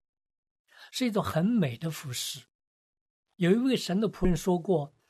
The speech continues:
很多的事情都是有试探的，当你去做的时候，都会有试探，同时就存在了。包括你在教会里讲道，包括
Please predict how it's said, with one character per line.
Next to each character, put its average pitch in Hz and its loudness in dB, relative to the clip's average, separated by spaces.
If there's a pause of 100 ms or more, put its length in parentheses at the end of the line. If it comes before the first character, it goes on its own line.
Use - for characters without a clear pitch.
(180)
很 180 4
多 262 2
的 214 2
事 208 -4
情 156 0
都 190 2
是 196 0
有 135 -2
试 170 -2
探 139 -6
的， 117 -12
当 220 2
你 196 2
去 220 -4
做 233 0
的 147 -2
时 147 -6
候， 139 -6 (240)
都 277 4
会 262 2
有 135 -2
试 - -4
探， 143 -4 (200)
同 180 4
时 170 -2
就 156 -2
存 131 -6
在 139 -4
了。 - -18 (240)
包 247 2
括 196 4 (420)
你 147 -2
在 160 -4
教 165 -2
会 160 -2
里 135 -6
讲 131 -10
道， - -12 (240)
包 254 4
括 214 0